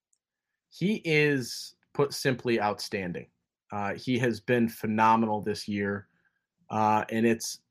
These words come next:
it's something that you need to be concerned about if you're Syracuse. This is a guy that has done it and been successful every game this season that he has pretty much played a complete game. One that stands out to me, too, is he averaged nearly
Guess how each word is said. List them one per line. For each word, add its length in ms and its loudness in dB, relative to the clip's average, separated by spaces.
it's 240 2
something 420 2
that 140 2
you 140 2
need 320 2
to 100 -2
be 240 0
concerned 640 0
about 340 -2
if 200 2
you're 140 2
Syracuse. 760 -2
This 280 6
is 180 0
a 60 2
guy 480 4
that 500 2
has 220 2
done 220 6
it 240 2
and 160 0
been 160 2
successful 920 0
every 280 4
game 280 2
this 180 -2
season 380 -6
that 100 -4
he 60 -2
has 100 -4
pretty 220 0
much 240 -4
played 200 -2
a 60 -4
complete 380 -8
game. 240 -4
One 140 10
that 100 10
stands 280 6
out 180 8
to 60 2
me, 180 4
too, 300 6
is 120 2
he 160 2
averaged 380 4
nearly 400 4